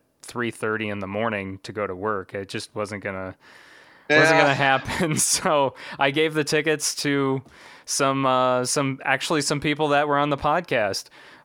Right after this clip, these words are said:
Speaker 1: um, not that long ago when, you know, they were guests, and I was like, "Hey, who wants Goldfinger tickets? I'm just gonna give 'em to somebody who wants to go. I'm not gonna charge you for 'em."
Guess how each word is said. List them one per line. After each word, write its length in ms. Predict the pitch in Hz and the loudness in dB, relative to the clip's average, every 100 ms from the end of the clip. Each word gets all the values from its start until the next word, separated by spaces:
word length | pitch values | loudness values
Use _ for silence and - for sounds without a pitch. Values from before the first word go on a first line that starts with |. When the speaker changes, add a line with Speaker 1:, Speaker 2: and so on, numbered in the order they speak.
| - | -4
Speaker 1:
um, 460 | 120 110 104 101 - _ - | -2 -2 -4 -10 -16 _ -6
not 260 | 127 113 | -2 0
that 160 | 131 110 | 0 0
long 240 | 107 110 107 | 0 -2 -2
ago 420 | 98 104 101 98 _ - | -2 0 -2 -4 _ -8
when, 380 | 120 110 107 - | -6 -4 -6 -6
you 140 | 120 | -4
know, 260 | 104 98 104 - _ _ - | -2 -4 -6 -14 _ _ -4
they 120 | 113 | -2
were 180 | 104 104 | -2 -4
guests, 360 | 104 104 - | -2 -2 -2
and 80 | 120 | -4
I 60 | 113 | -4
was 120 | 110 | -2
like, 240 | 117 113 - _ - - _ | -2 -2 -6 _ -20 -20 _
"Hey, 340 | 139 170 156 | 0 2 0
who 160 | 117 151 | 0 -2
wants 340 | 160 156 151 | 0 0 -2
Goldfinger 500 | - 147 151 151 131 | -2 -2 -2 -4 -2
tickets? 320 | 123 127 123 123 | -2 -2 -2 -2
I'm 120 | 127 | -4
just 180 | 135 - | -4 -2
gonna 160 | 143 | -2
give 180 | 127 131 | 0 0
'em 80 | 143 | 0
to 60 | 127 | -2
somebody 440 | - 123 120 117 | -2 0 0 0
who 60 | 113 | 0
wants 240 | 117 117 | -2 -2
to 60 | 117 | -2
go. 160 | 117 117 | 0 0
I'm 120 | 110 | 0
not 140 | 117 | -2
gonna 260 | 123 113 107 - | -2 -4 -6 -8
charge 320 | - 107 113 | -4 -2 -2
you 60 | 107 | -6
for 300 | - 98 98 | -8 -6 -4
'em." 180 | 107 | -6